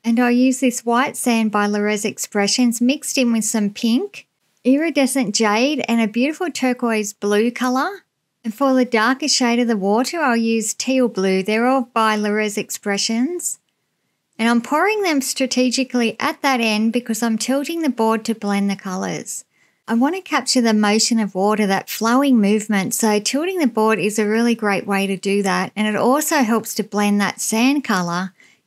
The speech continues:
into the water to create a nice effect. And I'll use these clear quartz points from Lorez along with some rose quartz crystals,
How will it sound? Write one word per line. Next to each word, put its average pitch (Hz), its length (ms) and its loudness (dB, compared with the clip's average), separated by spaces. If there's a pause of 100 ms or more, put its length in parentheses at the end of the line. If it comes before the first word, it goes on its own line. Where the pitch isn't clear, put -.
(160)
into 240 320 0
the 233 100 2
water 202 560 0
to 208 160 -6
create 202 280 -2
a 196 80 0
nice 190 360 -2
effect. - 600 -6 (200)
And 240 120 0
I'll 247 80 2
use 302 260 0
these 254 300 0
clear 302 340 -4
quartz - 460 -2
points 254 440 -2
from 226 240 0
Lorez 214 600 0
along 247 320 2
with 392 140 -4
some 247 440 0
rose 254 380 -2
quartz 240 440 -2
crystals, 226 840 -2